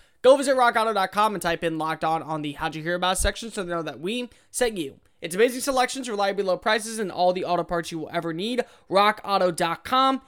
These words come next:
is the place to be. As always, for all of you joining the show, make sure you're following me on social media at Mister Cole Thompson. I am the host of the show, and I love public feedback.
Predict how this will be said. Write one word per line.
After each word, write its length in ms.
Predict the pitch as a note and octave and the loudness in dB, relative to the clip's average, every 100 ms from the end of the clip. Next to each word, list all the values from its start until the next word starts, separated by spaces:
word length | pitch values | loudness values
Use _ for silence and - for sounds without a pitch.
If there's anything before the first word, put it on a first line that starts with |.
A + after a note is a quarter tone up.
| _ | _
is 240 | E4 D#4+ | -4 -2
the 80 | - | -4
place 260 | B3 G3 F#3+ | -2 -4 -2
to 60 | D#3+ | -8
be. 220 | A#2 - _ _ _ _ _ _ _ _ | -10 -16 _ _ _ _ _ _ _ _
As 200 | D4 C#4 | 4 6
always, 240 | C#4+ C4+ | 6 6
for 80 | A3+ | 6
all 160 | B3+ B3+ | 6 6
of 80 | A#3 | 4
you 100 | A3+ | 0
joining 260 | G3+ A3 | 2 2
the 60 | G#3+ | -2
show, 240 | - A3 | 0 2
make 140 | A3 G3 | 2 0
sure 160 | G#3+ | 2
you're 100 | G3 | 2
following 320 | F3 F#3 F3+ | 2 2 2
me 80 | F3+ | -2
on 120 | E3 | -2
social 300 | D#3 E3+ - | 0 -2 -2
media 300 | E3+ F#3 F#3+ - | -4 0 0 0
at 200 | B3+ B3 | -2 -2
Mister 180 | - | -6
Cole 160 | - G#3 | -4 -4
Thompson. 540 | G#3 G3 G3 - G#3+ - | -2 -2 -2 -2 -4 -2
I 100 | G#3 | -4
am 120 | G#3+ | -2
the 60 | |
host 180 | G#3 G3 | -4 -4
of 20 | |
the 60 | - | -6
show, 240 | - G3+ | -2 0
and 80 | G3 | 0
I 20 | |
love 340 | F3+ F3 F3 E3+ | -2 0 2 0
public 280 | F3 D#3+ - | -2 -6 -8
feedback. 580 | G3+ F3+ G3 G3 - | -10 0 2 2 -2